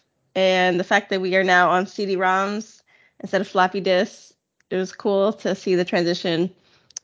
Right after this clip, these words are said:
The sing a song in Color of Friendship, um, and the dancing in the mall was nostalgic 'cause that's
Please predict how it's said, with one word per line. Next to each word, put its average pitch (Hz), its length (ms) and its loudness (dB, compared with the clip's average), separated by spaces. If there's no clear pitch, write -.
The 208 120 4
sing 269 220 4
a 262 80 6
song 254 540 6
in 214 120 -2
Color 214 240 0
of 208 60 -6
Friendship, 226 460 -2
um, 170 580 -2
and 214 120 0
the 202 60 2
dancing 208 480 4
in 202 120 0
the 190 60 0
mall 196 560 2
was 202 260 2
nostalgic 220 540 2
'cause 226 120 -2
that's 196 320 -2